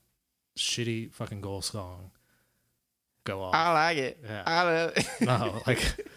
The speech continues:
Speaker 1: I think that's what excites
Speaker 2: I just like
Speaker 1: people.
Speaker 2: looking at Tim McGraw.
Speaker 1: Um,
Speaker 2: He's a
Speaker 1: like,
Speaker 2: pretty man.
Speaker 1: not wa-, sitting through eighty minutes of a nil-nil draw.
Speaker 2: Yeah.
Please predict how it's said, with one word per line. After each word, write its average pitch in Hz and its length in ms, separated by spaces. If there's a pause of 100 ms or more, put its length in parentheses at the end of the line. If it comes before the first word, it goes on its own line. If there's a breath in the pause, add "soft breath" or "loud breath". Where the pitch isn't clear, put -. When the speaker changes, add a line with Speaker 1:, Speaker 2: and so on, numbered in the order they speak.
(360 loud breath)
Speaker 1:
I 117 100
think 135 160
that's 139 160
what 135 100
excites 113 280
Speaker 2:
I 127 40
just 139 140
like 110 80
Speaker 1:
people. 107 120
Speaker 2:
looking 104 180
at 98 40
Tim 98 160
McGraw. 101 360
Speaker 1:
Um, 104 720 (840)
Speaker 2:
He's - 100
a - 40
Speaker 1:
like, 110 80
Speaker 2:
pretty 104 140
man. 113 140
Speaker 1:
not 113 340 (800)
wa-, 113 260
sitting 113 340
through 104 520 (1120)
eighty 110 220
minutes 101 460
of 104 280
a 101 280
nil-nil 101 480
draw. 95 400 (1120)
Speaker 2:
Yeah. 95 240